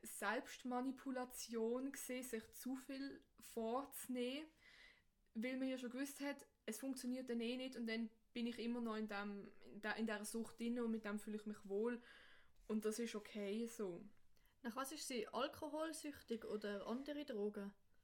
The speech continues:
Speaker 2: Das habe ich jetzt vielleicht gar nicht mitbekommen.
Speaker 1: Ähm, sie hat im Bet-, im Bericht ist nicht gestanden, nach was, es sind auf jeden Fall stärkere Substanzen gewesen. Also es sind wirklich harte Drogen gewesen. Ich nehme an, dass Alkohol dort auch noch dabei war und Zigaretten.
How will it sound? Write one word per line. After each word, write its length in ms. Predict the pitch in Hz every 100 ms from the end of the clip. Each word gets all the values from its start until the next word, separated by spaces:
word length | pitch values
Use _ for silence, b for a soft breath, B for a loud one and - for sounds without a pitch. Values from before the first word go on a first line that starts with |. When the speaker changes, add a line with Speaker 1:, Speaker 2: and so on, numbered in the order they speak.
| - -
Speaker 2:
Das 80 | -
habe 100 | 208
ich 60 |
jetzt 120 | 208 -
vielleicht 180 | 208
gar 100 | -
nicht 100 | 202
mitbekommen. 460 | 202 220 240 214 202 - - - - -
Speaker 1:
Ähm, 420 | 233 220 226 226 - - -
sie 220 | 247 262
hat 120 | 254
im 140 | 277 262
Bet-, 220 | 262 262
im 240 | 240 247 247
Bericht 320 | 233 247 262
ist 140 | 254
nicht 160 | 233 233
gestanden, 440 | - - 226 226
nach 160 | 226 220
was, 380 | 202 202 220 233
es 100 | 233
sind 140 | 240
auf 100 | 233
jeden 180 | 233 226
Fall 200 | 233 220
stärkere 720 | 220 - 196 214 - 220 214 208
Substanzen 800 | - 208 - 196 196 202 202
gewesen. 260 | 196 - 196
Also 120 | 196
es 100 | 202
sind 160 | 214 208
wirklich 320 | 202 208 208
harte 420 | 214 180 185 214
Drogen 480 | 202 180 180 185 185
gewesen. 360 | - - 170 - B B B -
Ich 120 | 220
nehme 220 | 233 233
an, 60 | 226
dass 120 | 226
Alkohol 720 | 214 220 226 247 226 220 220
dort 200 | 208 202
auch 200 | 202 233
noch 120 | 247
dabei 300 | 240 233 240
war 380 | - 226 226 226
und 120 | 202
Zigaretten. 680 | 226 220 220 220 220 220